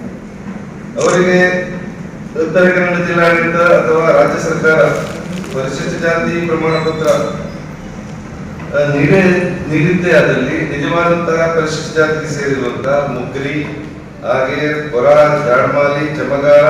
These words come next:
ಭಂಗಿ, ಚಲವಾದಿ, ವಡ್ಡರ್ ಆದಿಯಾಗಿ ಎಲ್ಲರೂ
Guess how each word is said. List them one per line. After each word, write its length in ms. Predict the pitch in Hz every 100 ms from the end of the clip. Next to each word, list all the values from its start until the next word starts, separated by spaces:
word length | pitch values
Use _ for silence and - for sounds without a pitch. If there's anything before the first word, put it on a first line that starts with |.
| 151
ಭಂಗಿ, 540 | 151 139 139 151 151
ಚಲವಾದಿ, 540 | 135 135 143 147 147 156
ವಡ್ಡರ್ 520 | - - - 156 156 151 - - - -
ಆದಿಯಾಗಿ 640 | 131 139 139 135 131 131 160 160 151 - - - -
ಎಲ್ಲರೂ 600 | 131 151 160 165 160 -